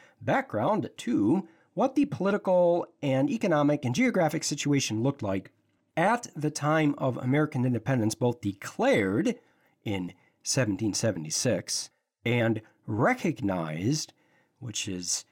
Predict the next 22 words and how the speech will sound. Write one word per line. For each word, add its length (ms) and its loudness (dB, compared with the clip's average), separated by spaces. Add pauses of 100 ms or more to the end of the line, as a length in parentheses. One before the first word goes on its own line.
(180)
when 320 -4
the 240 -8
Treaty 500 -2
of 160 -6
Paris 560 0
is 160 -12
ratified 720 -8
in 300 -12
seventeen 600 -2
eighty-three. 680 -2 (480)
The 80 -2
geographic 560 0
situation 800 0
at 160 -4
that 180 -4
time, 280 0
with 100 -8
those, 360 -2 (200)
uh, 180 -10 (120)
characteristics 760 -2
in 140 -8
mind, 460 2